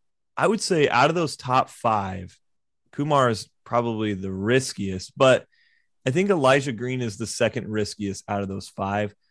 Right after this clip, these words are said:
because I think we might see a guy that has matured really quickly up against his peers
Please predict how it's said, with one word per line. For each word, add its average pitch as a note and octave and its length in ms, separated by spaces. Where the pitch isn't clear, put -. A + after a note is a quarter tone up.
because C3+ 460
I A#2+ 120
think E3+ 400
we C3+ 140
might B2 380
see D3+ 220
a C3+ 60
guy A#2+ 360
that A#2+ 220
has G#2+ 280
matured A2 520
really G#2 320
quickly A2+ 680
up A2+ 180
against G#2+ 340
his G2+ 160
peers C3 640